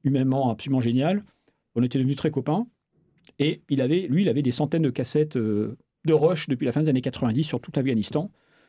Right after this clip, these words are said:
Et donc, j'avais déjà commencé à lui dire à l'époque, hein, quand j'étais en Afghanistan, lui dire, « Mais c'est incroyable, t'as toutes ces images, il faut que tu protèges,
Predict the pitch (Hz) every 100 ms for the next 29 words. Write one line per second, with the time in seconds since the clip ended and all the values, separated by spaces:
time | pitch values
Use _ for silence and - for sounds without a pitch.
0 | _ _ 110 156 165 - - 120 120 139
1 | 147 123 120 110 175 117 110 180 175 113
2 | 120 110 117 117 110 113 104 202 165 107
3 | 107 113 110 139 151 117 117 - 107 127
4 | 156 - 123 - 113 127 165 156